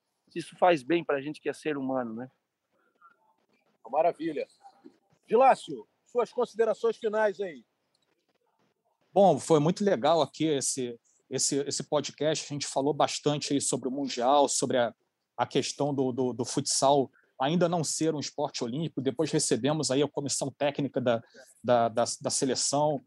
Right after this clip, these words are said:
Speaker 3: né, o Reinaldo aí, é, que é o, que é o supervisor da, da seleção há, há bastante tempo. Eu queria te dizer, assim, que da minha parte pessoal, tô bastante feliz em ver esse,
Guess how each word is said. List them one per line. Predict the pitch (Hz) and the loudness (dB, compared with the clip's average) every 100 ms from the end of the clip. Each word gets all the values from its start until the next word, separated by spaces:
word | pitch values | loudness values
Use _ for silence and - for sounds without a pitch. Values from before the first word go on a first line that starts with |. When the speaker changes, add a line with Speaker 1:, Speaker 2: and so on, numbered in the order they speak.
| _ _ | _ _
Speaker 3:
né, | 113 127 | -6 -2
o | 123 120 131 | -2 -2 -4
Reinaldo | 139 123 131 156 147 123 | -4 0 2 2 2 -2
aí, | 131 143 139 - | -2 -4 -6 -12
é, | 120 113 110 110 110 104 - - | -10 -8 -6 -6 -8 -12 -20 -2
que | 127 | 2
é | |
o, | 123 | 2
que | 117 | 2
é | |
o | |
supervisor | - 143 135 135 131 | 0 2 4 4 4
da, | 123 | 4
da | 120 | 2
seleção | - 127 - 143 131 | -2 -2 0 2 2
há, | 117 _ _ | 2 _ _
há | - | -2
bastante | 127 - 143 139 | -2 0 -2 -4
tempo. | 143 165 - - _ | -2 -2 -4 -20 _
Eu | 196 | -2
queria | - 240 | 2 2
te | 220 | 0
dizer, | 214 208 160 | 0 0 2
assim, | 220 - 185 143 | 2 0 -4 -6
que | 151 | -8
da | 151 | -8
minha | 180 | -8
parte | - 185 - | -6 -8 -6
pessoal, | - 180 - 196 | -4 -4 -4 -4
tô | 196 | 0
bastante | 185 - - 208 | 0 0 0 -4
feliz | - 208 160 196 151 | 0 0 2 4 2
em | 135 | 0
ver | 135 165 | 2 2
esse, | - 139 127 | 2 2 0